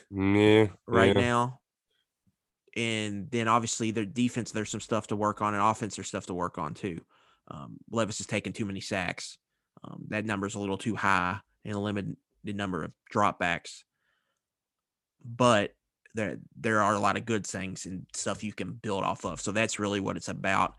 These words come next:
Speaker 2: here moving forward. Just keep getting better.
Speaker 1: I,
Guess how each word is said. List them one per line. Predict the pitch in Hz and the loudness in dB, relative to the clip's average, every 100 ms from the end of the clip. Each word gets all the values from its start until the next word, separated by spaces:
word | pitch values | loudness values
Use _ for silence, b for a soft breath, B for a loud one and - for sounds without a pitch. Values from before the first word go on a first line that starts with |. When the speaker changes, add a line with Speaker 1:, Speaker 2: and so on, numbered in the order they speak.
| b b | b b
Speaker 2:
here | - 107 | -4 -2
moving | 101 95 | 0 -2
forward. | - 101 98 | -2 0 0
Just | 98 - | -4 -6
keep | 101 - | -8 -8
getting | 82 80 | -10 -10
better. | 78 - - - _ _ _ _ _ - B B _ _ | -10 -10 -12 -18 _ _ _ _ _ -16 B B _ _
Speaker 1:
I, | 107 110 | 6 6